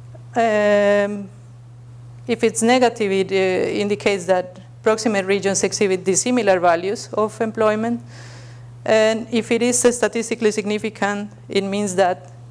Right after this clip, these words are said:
the distribution of employment does not follow any particular pattern over space. So the distribution can be taken as, to be as random. And, uh, an extension of this global Moran is the local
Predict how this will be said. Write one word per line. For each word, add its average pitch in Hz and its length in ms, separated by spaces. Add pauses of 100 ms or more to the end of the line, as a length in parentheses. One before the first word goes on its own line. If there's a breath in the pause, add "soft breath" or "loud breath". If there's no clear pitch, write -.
(120)
the 202 120
distribution 208 560
of 190 100
employment 196 500
does 185 200
not 196 160
follow 196 320
any 190 160
particular 190 560
pattern 185 680
over 185 200
space. - 380
So 190 160
the 185 60
distribution 185 600
can 190 180
be 180 80
taken 180 380
as, 180 320 (180)
to - 80
be 185 260
as 180 240
random. 185 380 (2000 loud breath)
And, 220 340
uh, 208 360
an 220 140
extension 247 600
of 202 180
this 196 200
global 208 400
Moran 190 340
is 180 160
the 185 320
local 190 600